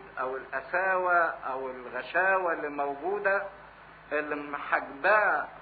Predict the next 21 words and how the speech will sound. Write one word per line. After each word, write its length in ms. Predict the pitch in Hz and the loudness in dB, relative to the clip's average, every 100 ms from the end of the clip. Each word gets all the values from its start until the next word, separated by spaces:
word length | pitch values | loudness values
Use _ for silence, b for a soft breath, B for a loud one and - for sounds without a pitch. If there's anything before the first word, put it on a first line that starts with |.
| - | -8
أو 180 | 135 135 | -6 -6
الفاصل 500 | 131 - 185 202 175 | -8 0 2 2 0
اللي 280 | 151 143 139 | -4 -4 -4
حجبه 440 | - 190 165 151 | 2 2 2 0
عن 200 | 139 139 | 0 2
الله. 480 | 139 139 180 202 202 - - - - - - - - - - | 0 0 4 4 4 -2 -14 -20 -20 -20 -20 -20 -20 -20 -8
ولكن 460 | 123 139 190 202 185 | -4 -2 -2 -2 -6
في 120 | - | -2
واقع 480 | 180 202 208 180 170 | 4 4 4 4 4
الأمر 360 | 165 190 196 165 | 4 0 -2 -4
الإنسان 580 | 165 160 165 185 180 165 | -6 -8 -4 -4 -2 -2
ما 80 | |
يقدرش 420 | 165 131 180 170 165 | -2 0 -2 -2 -6
يقوم 380 | 156 180 180 | -2 0 0
العملية 640 | 160 147 151 156 160 170 160 | 4 4 4 0 -4 -2 -4
دي 160 | 170 | -4
بنفسه، 440 | 151 165 165 - 156 | -8 -4 -6 -6 -6
لأنه 340 | 156 160 160 | -4 -4 -2
ما 100 | 156 | 0
عندوش 460 | 151 156 175 175 156 | 0 -2 -6 -4 -6
المقدرة، 640 | 147 143 - 160 160 120 | -2 -2 -2 -2 0 0